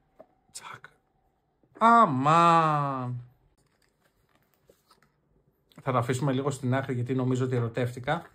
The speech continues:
Να δούμε τι έχει μέσα άλλο η συσκευασία. Λοιπόν, εδώ έχουμε οδηγίες, Quick Start Guide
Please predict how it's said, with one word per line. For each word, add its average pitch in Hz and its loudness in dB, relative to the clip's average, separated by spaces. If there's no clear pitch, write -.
Να 120 -8
δούμε 120 -4
τι 131 -6
έχει 123 -6
μέσα 120 -4
άλλο 117 -6
η 113 -8
συσκευασία. 131 -6
Λοιπόν, 123 -4
εδώ 135 -2
έχουμε 143 0
οδηγίες, 135 -4
Quick 123 -12
Start 120 -6
Guide 196 0